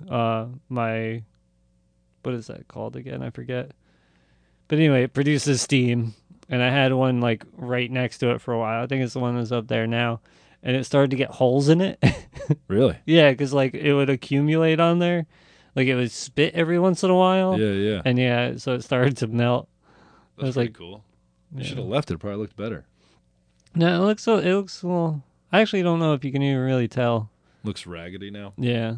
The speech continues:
Speaker 1: but, like, the wo-, uh, the wood base of it was all, like, covered in salt.
Speaker 2: <laughs> Oh, yeah, a little bit you can see there.
Speaker 1: Yeah.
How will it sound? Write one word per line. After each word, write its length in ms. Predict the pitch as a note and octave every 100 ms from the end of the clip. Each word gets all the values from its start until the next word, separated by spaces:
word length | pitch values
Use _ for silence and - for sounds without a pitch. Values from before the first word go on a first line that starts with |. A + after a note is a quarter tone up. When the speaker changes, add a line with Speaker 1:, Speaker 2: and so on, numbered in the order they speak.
| C3+
Speaker 1:
but, 140 | D3
like, 240 | C#3+ C3+ A#2+
the 160 | B2+
wo-, 260 | A2+ A#2 B2
uh, 340 | - A#2+ A#2 A#2
the 160 | A#2+
wood 320 | A#2 B2 B2 A2
base 340 | A#2+ A#2+ -
of 100 | C3
it 140 | C3+
was 180 | B2+ A#2
all, 160 | A#2 A#2
like, 200 | A#2+ -
covered 340 | B2 B2+ A2
in 140 | B2+ A#2
salt. 440 | - A#2+ A#2 B2 -
Speaker 2:
<laughs> 40 | D3 E3 D#3 D#3 E3 - - - -
Oh, 140 | C3+
yeah, 180 | C#3 A#2+
a 40 |
little 180 | A#2+ A#2
bit 80 | F#2+
you 80 | G2
can 100 | F#2
see 200 | F#2 F#2
there. 180 | F2+
Speaker 1:
Yeah. 320 | A#2+ A2+ A2